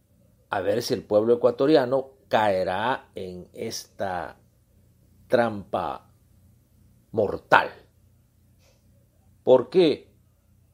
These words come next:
de ser así, si cae en esta trampa mortal y se desmoviliza, triunfa entonces el Fondo Monetario, triunfa el Banco Mundial, triunfa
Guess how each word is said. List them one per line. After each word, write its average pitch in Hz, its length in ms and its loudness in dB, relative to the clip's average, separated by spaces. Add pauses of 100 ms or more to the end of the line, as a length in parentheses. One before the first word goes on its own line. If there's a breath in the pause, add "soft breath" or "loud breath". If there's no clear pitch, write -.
(680)
de 90 140 -12
ser 113 200 -8
así, 170 500 -8 (840)
si - 260 -14
cae 180 500 2 (140)
en 87 80 -16
esta 123 340 -8
trampa 151 440 -4
mortal 156 640 0
y - 40 -6
se 98 220 -6
desmoviliza, 117 1300 0 (2000)
triunfa 131 400 4
entonces - 680 -10 (680)
el - 100 -20
Fondo 127 260 -4
Monetario, 180 580 0
triunfa 90 1200 -2
el 85 160 -6
Banco 82 500 -6
Mundial, 240 480 -2
triunfa 90 1300 -2